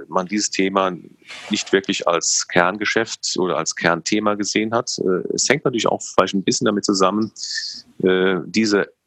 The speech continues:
Unternehmen haben sich ja im, im Kern auch oft dann mit dem Thema, äh, Kreditkarte, also Mastercard, Visa-Produkte beschäftigt. Äh, auch das waren ja eher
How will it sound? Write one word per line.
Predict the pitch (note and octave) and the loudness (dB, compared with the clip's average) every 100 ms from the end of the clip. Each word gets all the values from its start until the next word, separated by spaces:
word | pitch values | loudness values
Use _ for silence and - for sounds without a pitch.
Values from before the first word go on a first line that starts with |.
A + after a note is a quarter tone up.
| _ _ - | _ _ 0
Unternehmen | G2+ F2+ F2 F2+ G#2 B2 B2+ C3 - - - - _ _ - - | 0 2 2 2 2 2 0 -4 -8 -20 -20 -20 _ _ -4 0
haben | - F#2 G2+ | 2 2 2
sich | G2 - | 0 2
ja | F2+ F2+ F2 | 4 4 2
im, | F2 - F2 E2 | 0 -2 -2 -2
im | E2+ | -4
Kern | - E2 G2 | 0 2 2
auch | A2 | 2
oft | - F#2 - - - | 0 -2 -2 -2 0
dann | F2+ | 2
mit | F#2 E2+ | 0 0
dem | E2+ | 0
Thema, | - F2 E2+ D#2+ D2+ - | 2 2 2 2 0 0
äh, | E2+ | 0
Kreditkarte, | - F2+ - - B2 - C#3 C3+ B2+ | 0 0 0 2 0 2 0 2 0
also | - E2+ D#2+ | 0 0 0
Mastercard, | D#2 D#2+ D#2+ D#2 - C2+ | 0 0 2 0 0 0
Visa-Produkte | - G2 G#2 - G#2 A2 - | 0 0 0 0 0 0 2
beschäftigt. | A2 - A#2+ - D3 - - - - - - - - - | 2 2 0 2 0 -2 -10 -6 -6 -6 -8 -10 -4 2
Äh, | F#2+ F2 | 2 4
auch | - - - | 2 2 2
das | G#2 - - | 2 2 2
waren | G#2+ A#2 | 2 2
ja | G#2+ | 0
eher | - G2+ G2 G2+ F#2+ | 2 4 4 2 0